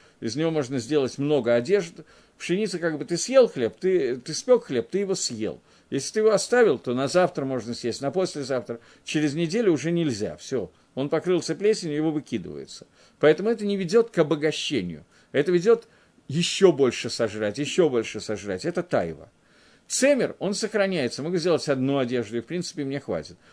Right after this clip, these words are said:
Могу сделать четыре одежды и так далее. Мне недавно кто-то рассказал анекдот, что такое юмористическая картинка. Тётенька открывает шкаф, там огромный-огромный шкаф, весь заполненный платьями. Она смотрит на это, там, на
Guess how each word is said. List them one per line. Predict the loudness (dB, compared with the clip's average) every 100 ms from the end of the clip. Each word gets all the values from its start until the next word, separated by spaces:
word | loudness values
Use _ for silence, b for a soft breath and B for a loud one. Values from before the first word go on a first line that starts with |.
| b b
Могу | 0 0
сделать | 2 2 0
четыре | -2 -6 -2 0 2
одежды | 2 0 -4 -6 -12 -16 b b b
и | 0
так | 2 2
далее. | 0 -2 -6 -16 _ b b b
Мне | -4 -2
недавно | 4 4 2
кто-то | -2 -4 -2
рассказал | -4 0 0
анекдот, | 0 -2 2 0 0 -10 -8 -8
что | -6 -6
такое | -6 -2 -2 -2 -4
юмористическая | -4 -6 -6 -8 -10 -10 -10
картинка. | -2 -2 -2 -6 -6 -8 -16 -20 b b
Тётенька | 0 0 0 -2 -2
открывает | -2 -2 2 0 -2
шкаф, | -2 0 0 -4 b b
там | -4 -2 0
огромный-огромный | 0 6 6 6 4 0 0 0 -2
шкаф, | 0 0 0 2
весь | 2 4
заполненный | 0 0 0 0 -2
платьями. | 0 0 -2 -6 -14 -16 _ b b
Она | -2 -2
смотрит | 0 0 0 -2 -4
на | -4 -4
это, | -8 -8
там, | -6 -6
на | -8